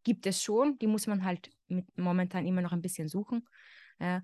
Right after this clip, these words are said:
vor allem staatliche Angebote, so wie Schulen oder Kindergärten, gibt es noch wenig, vor allem jetzt städtische Kindergärten zum Beispiel.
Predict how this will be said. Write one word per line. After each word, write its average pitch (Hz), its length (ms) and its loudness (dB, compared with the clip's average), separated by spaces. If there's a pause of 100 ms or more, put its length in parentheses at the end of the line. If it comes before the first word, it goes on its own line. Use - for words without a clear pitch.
(480)
vor - 180 -2
allem 196 280 6
staatliche - 540 0
Angebote, 190 480 -2
so 185 180 -6
wie 185 120 -2
Schulen 196 480 -2
oder 185 160 -2
Kindergärten, 196 760 -2
gibt 185 220 -8
es 180 100 -6
noch 180 180 -6
wenig, 202 280 0
vor - 120 -4
allem 175 180 -2
jetzt 180 220 -4
städtische 185 440 -4
Kindergärten 190 680 -6
zum 185 160 -8
Beispiel. 180 480 -4